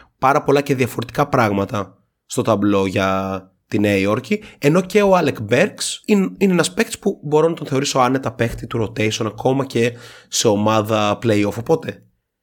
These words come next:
θέλω να μου πεις λίγο το γενικό σου συναίσθημα για τις κινήσεις της Νέας Υόρκης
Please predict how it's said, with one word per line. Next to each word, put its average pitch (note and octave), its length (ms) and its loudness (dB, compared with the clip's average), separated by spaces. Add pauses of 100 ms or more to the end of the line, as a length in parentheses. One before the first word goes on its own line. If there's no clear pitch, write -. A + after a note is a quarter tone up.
θέλω F3+ 220 2
να E3+ 60 6
μου D3+ 80 -2
πεις - 220 -4
λίγο E3 340 -4 (260)
το D3+ 120 2
γενικό B2+ 560 2
σου - 200 -8
συναίσθημα A2+ 640 -2
για C#3 120 -8
τις - 140 -10
κινήσεις B2 380 -4
της - 80 -8
Νέας A#2 240 -2
Υόρκης A2 440 -8